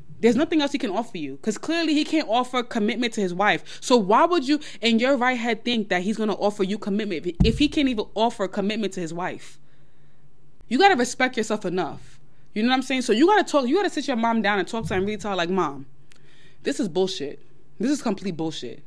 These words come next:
You're dating a married man. Like, listen to yourself. You sound, this is ridiculous. And he's not doing nothing for you." Next caller. She is better,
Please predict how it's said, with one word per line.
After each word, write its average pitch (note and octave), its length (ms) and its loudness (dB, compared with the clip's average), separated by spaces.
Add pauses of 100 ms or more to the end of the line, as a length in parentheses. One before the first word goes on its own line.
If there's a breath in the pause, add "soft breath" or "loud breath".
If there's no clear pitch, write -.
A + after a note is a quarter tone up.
You're G3+ 160 4
dating A3 480 2
a E3+ 80 -2
married F3 360 0
man. D#3+ 220 -2
Like, D3+ 160 -6
listen A#3+ 200 -4
to C4+ 100 -4
yourself. E3 360 -4
You F#3 80 -2
sound, A#3+ 320 -2
this A3+ 140 -2
is G3+ 100 -6
ridiculous. D#3 680 -6 (640 soft breath)
And D#4+ 200 10
he's D4 140 10
not C4 160 4
doing C#4 140 2
nothing B3+ 220 0
for B3+ 220 -2
you." D4+ 160 4 (160 loud breath)
Next C4+ 260 0
caller. B3 300 2 (160 loud breath)
She - 280 4
is F#4 120 6
better, D4 280 4